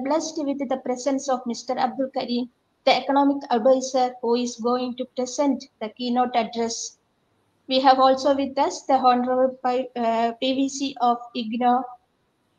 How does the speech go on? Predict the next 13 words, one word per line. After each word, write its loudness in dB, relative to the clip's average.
Doctor 2
Mahapatra, 0
and -2
Additional 0
Director 0
of -2
ignore, -4
R -2
S -4
D, -6
Doctor 0
Hema 2
Pant. -4